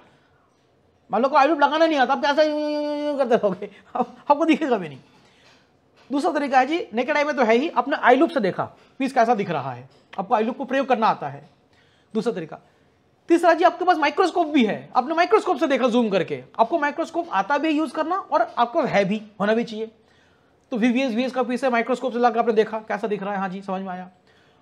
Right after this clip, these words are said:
और चौथा तरीका है वीडियो, वीडियो से देखना। आपने इस पीस का वीडियो देख लिया, फा-, सामने वाले ने वीडियो बना रखा है,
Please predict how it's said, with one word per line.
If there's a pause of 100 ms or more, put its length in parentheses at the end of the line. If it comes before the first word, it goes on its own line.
और
चौथा
तरीका
है
वीडियो, (1400)
वीडियो
से
देखना। (600)
आपने
इस
पीस
का
वीडियो
देख
लिया,
फा-,
सामने
वाले
ने
वीडियो
बना
रखा
है,